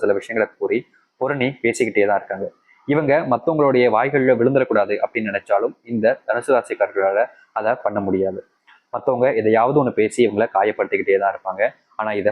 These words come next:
பொறுத்து போக வேண்டியதுங்கிறது தனுசு ராசிக்காரருடைய கட்டாயமாக இருக்குது. அது மட்டும் இல்லைங்க, இந்த தனுசு ராசிக்காரர்கள் நிலையான முடிவுகள்ங்கிறது எடுக்கிறதுக்கு ரொம்ப சிரமப்பட்டுக்கிட்டு இருக்காங்க. இப்ப வரைக்கும் இந்த தனுசு ராசிக்காரர்கள் ஒரு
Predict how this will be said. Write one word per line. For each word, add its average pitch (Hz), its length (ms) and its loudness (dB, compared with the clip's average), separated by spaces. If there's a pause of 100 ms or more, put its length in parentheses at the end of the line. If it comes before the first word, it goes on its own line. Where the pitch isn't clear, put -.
பொறுத்து 175 320 -2
போக 131 180 2
வேண்டியதுங்கிறது 104 580 0
தனுசு 107 260 0
ராசிக்காரருடைய 98 680 -2
கட்டாயமாக 101 520 -4
இருக்குது. 92 260 -14 (640)
அது 160 140 -2
மட்டும் 185 300 -2
இல்லைங்க, 117 300 2 (300)
இந்த 190 360 4
தனுசு 120 300 0
ராசிக்காரர்கள் 107 580 0 (240)
நிலையான 175 380 2 (100)
முடிவுகள்ங்கிறது 117 840 2
எடுக்கிறதுக்கு 104 480 -2
ரொம்ப 131 240 -4
சிரமப்பட்டுக்கிட்டு 98 540 -8
இருக்காங்க. 95 240 -8 (500)
இப்ப 196 220 -4
வரைக்கும் 185 360 0
இந்த 127 140 4
தனுசு 127 260 2
ராசிக்காரர்கள் 120 600 0
ஒரு 117 100 4